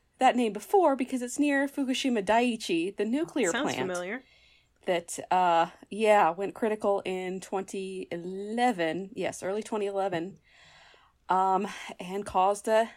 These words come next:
Speaker 1: huge nuclear disaster. Now, uh, the United Nation-, United Nations and World Health Organizations have both declared it safe,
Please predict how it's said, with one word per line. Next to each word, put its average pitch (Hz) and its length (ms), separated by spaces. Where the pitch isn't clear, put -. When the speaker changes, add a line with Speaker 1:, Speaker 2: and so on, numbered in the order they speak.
Speaker 1:
huge 175 440
nuclear 208 380
disaster. 254 640
Now, 240 220
uh, 214 340
the 240 60
United 262 220
Nation-, 269 480
United 254 320
Nations 254 580
and 208 160
World 202 160
Health 233 240
Organizations 175 680
have - 180
both 190 240
declared 185 400
it - 100
safe, 180 560